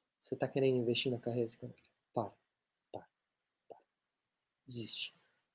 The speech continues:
Isso não é pra você, cara. Isso não é pra você. Sim! Receba, caralho!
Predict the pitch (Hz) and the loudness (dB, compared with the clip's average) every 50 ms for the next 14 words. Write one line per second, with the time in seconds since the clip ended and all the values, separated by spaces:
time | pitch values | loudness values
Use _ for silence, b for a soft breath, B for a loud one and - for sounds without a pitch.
0 | _ _ _ _ _ _ - - - - 139 139 151 185 190 180 180 165 143 143 | _ _ _ _ _ _ 0 2 4 6 8 10 12 12 12 12 12 12 10 10
1 | 156 - - - - - - - - _ _ _ _ _ - - - 156 143 135 | 8 4 4 -2 -2 -6 -8 -12 -12 _ _ _ _ _ -4 0 4 6 8 8
2 | 139 139 135 139 131 123 131 135 - - - - _ _ _ _ _ _ _ _ | 8 8 6 4 2 -2 -2 -4 -8 -8 -8 -10 _ _ _ _ _ _ _ _
3 | _ _ _ _ _ _ _ _ _ _ _ _ _ _ _ _ - - - - | _ _ _ _ _ _ _ _ _ _ _ _ _ _ _ _ 8 12 12 12
4 | - 392 403 392 370 359 349 330 311 294 269 233 - - - - - - - 277 | 12 12 12 12 12 12 12 12 12 12 12 12 12 4 2 4 12 12 12 12
5 | 339 349 311 - 269 226 180 147 - | 12 12 12 12 12 12 12 12 12